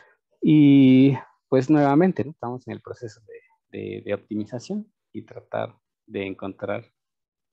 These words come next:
pues, el que mejor, este, se ajuste de acuerdo a la tarea, ¿no? Ya sea que es clasificación, tal vez necesitamos medir exactitud, o tal vez es regresión, necesitamos medir cómo está el error en las predicciones, ¿no?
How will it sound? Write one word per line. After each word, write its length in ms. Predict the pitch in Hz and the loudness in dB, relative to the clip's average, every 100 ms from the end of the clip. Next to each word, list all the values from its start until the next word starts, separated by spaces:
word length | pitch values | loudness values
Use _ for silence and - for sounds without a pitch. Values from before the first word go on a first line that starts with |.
| _ - | _ -14
pues, 440 | 104 104 101 - | -10 -8 -10 -8
el 280 | 131 104 - | -4 -4 -2
que 260 | 110 104 | 0 2
mejor, 580 | 101 101 - 123 127 - _ _ _ _ _ - | 2 -2 -2 -2 -2 -8 _ _ _ _ _ -6
este, 400 | 110 107 - 110 | -4 -4 -6 -8
se 120 | 127 | -8
ajuste 500 | - 160 - 170 - | -8 -8 -4 -6 -6
de 100 | - | -12
acuerdo 260 | 113 117 110 | -8 -6 -4
a 20 | |
la 140 | - | -8
tarea, 200 | - - - | -14 -20 -20
¿no? 80 | _ | _
Ya 80 | 110 | -10
sea 220 | - 107 | -8 -12
que 200 | - - | -10 -12
es 140 | 107 - | -12 -16
clasificación, 720 | - 107 - - 120 170 175 | -18 -18 -14 -8 -4 -4 -6
tal 160 | - - | -8 -12
vez 80 | 101 | -10
necesitamos 520 | 101 - 101 107 _ _ - _ - | -10 -10 -10 -10 _ _ -20 _ -6
medir 280 | 104 104 104 | -2 0 0
exactitud, 680 | - 104 _ - 156 165 _ _ _ _ | -2 -6 _ -4 -2 -2 _ _ _ _
o 120 | 98 | -10
tal 160 | 98 98 | -6 -4
vez 200 | 95 92 | -4 -4
es 280 | 95 92 - _ | -8 -10 -16 _
regresión, 640 | 87 87 95 - 143 151 - | -14 -12 -12 -4 -4 -4 -8
necesitamos 760 | 110 101 _ - 101 104 - - | -12 -12 _ -8 -8 -8 -14 -14
medir 340 | 107 101 95 - _ _ | -10 -6 -8 -10 _ _
cómo 240 | - 101 98 | -8 -6 -6
está 200 | - 92 | -8 -10
el 100 | 95 | -10
error 340 | 95 - 101 _ _ | -12 -14 -18 _ _
en 100 | 98 | -8
las 180 | 98 - | -8 -10
predicciones, 580 | - - _ - 113 - _ | -14 -14 _ -20 -20 -20 _
¿no? 200 | - - | -18 -18